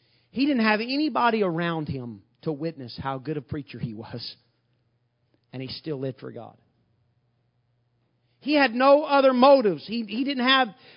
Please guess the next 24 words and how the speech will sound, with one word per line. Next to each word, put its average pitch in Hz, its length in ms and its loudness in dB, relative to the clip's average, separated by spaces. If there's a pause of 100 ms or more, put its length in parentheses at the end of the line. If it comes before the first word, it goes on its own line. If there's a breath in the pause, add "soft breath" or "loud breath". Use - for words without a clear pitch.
(300 soft breath)
he, 262 180 -4
he, 240 480 -4
he 277 60 2
didn't 269 200 2
have 269 160 0
anybody 285 420 4
watching 233 500 2
him 185 200 -2
worship. 190 360 -10 (2250)
He 247 160 -8
was 208 80 -4
alone. 202 520 -2 (1300)
He 220 100 -8
was 214 120 -4
by 202 240 2
himself. 160 580 -6 (1400)
And 135 80 -12
he 135 80 -8
still 170 240 -6
gave 143 220 -6
it 135 40 -10
all 139 180 -8
he 131 100 -14
had. 117 200 -18